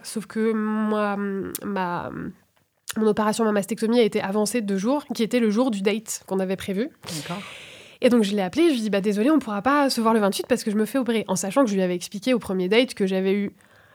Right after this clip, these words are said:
Speaker 1: que j'avais divorcé, que ma maman était décédée, que j'avais eu un cancer. Donc, je lui ai tout balancé dans la <laughs> tronche directement. Euh, il a très bien réagi et, euh,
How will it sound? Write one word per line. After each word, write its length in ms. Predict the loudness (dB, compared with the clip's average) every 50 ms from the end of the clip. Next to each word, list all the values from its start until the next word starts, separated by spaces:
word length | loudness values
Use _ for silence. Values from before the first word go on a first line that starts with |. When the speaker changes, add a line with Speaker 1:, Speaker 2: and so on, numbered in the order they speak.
| _ 0
Speaker 1:
que 100 | 2 4
j'avais 160 | 4 4 2
divorcé, 400 | 2 -2 -4 -4 -2 0 0 0
que 100 | 2 2
ma 140 | 2 2 2
maman 240 | 2 0 0 0
était 160 | -2 -2 -4 -6
décédée, 400 | -6 -6 -4 -2 0 2 2 2
que 140 | 4 2
j'avais 240 | 4 4 4 4 4
eu 40 | 4
un 80 | 4 2
cancer. 380 | 0 -4 -8 -8 -12 -14 -18 _ -14 -12
Donc, 120 | -12 -12 -14 -18
je 60 | -18
lui 80 | -18 -18
ai 40 | -12 -6 -4
tout 100 | 0 2
balancé 340 | 2 2 2 0 0 0
dans 120 | 0 0 2
la 100 | 2 2
<laughs> 20 |
tronche 380 | 2 2 4 4 4 4 4 2
directement. 800 | 0 0 0 -2 -4 -2 -2 0 0 2 2 2 2 0 -2 -4 _ -12 -8 -4 -4 -2 -2 -2 -4 -4 -6 -6 -4 2 6
Euh, 260 | 6 6 8 6 6 6
il 160 | 4 4 2
a 60 | 0
très 180 | 0 0 -2 2
bien 140 | 2 4
réagi 580 | 4 4 4 4 4 4 2 2 4 4 6 6
et, 340 | 6 6 4 4 4 4 4
euh, 400 | 4 2 2 2 2 0 -2